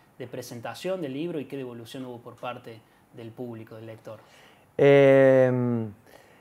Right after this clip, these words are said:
Speaker 2: bueno, la primera presentación fue en un espacio del cual formo parte, que se llama Kumantawasi,
Speaker 1: Ujú.
Speaker 2: eh, en Hernando.
Speaker 1: En Hernando.
Speaker 2: Ujú. Eh, la segunda presentación fue acá en Río Cuarto y tenemos,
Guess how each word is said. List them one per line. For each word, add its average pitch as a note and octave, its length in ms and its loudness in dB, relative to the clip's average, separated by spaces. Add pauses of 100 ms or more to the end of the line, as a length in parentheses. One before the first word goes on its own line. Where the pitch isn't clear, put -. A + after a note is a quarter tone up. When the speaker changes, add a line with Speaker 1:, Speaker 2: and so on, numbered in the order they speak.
(960)
Speaker 2:
bueno, D#3 160 8
la D3+ 100 6
primera D3+ 260 2
presentación D3+ 800 4
fue D#3 580 6
en A#2+ 80 0 (280)
un A#2+ 120 -2
espacio B2 680 2
del A2 160 0
cual A2+ 140 -4
formo A2+ 240 -6
parte, D3+ 320 2
que A#2 60 -12
se G2+ 120 -12
llama G#2 360 -10
Kumantawasi, G2+ 840 -6
Speaker 1:
Ujú. D3 380 -18 (460)
Speaker 2:
eh, G2 440 -2
en F#2+ 140 -10
Hernando. A#2+ 540 -2 (400)
Speaker 1:
En A2+ 60 -8
Hernando. G#2 180 -8
Speaker 2:
Ujú. F#3 100 -6 (540)
Eh, A2 300 4
la G#2+ 80 0
segunda A#2+ 300 0
presentación A2 640 -6
fue A#2 260 -2
acá G#2+ 260 -4
en G2+ 280 -8
Río G#2+ 240 -4
Cuarto C#3 520 -2
y G#2 300 -6
tenemos, G#2 760 -8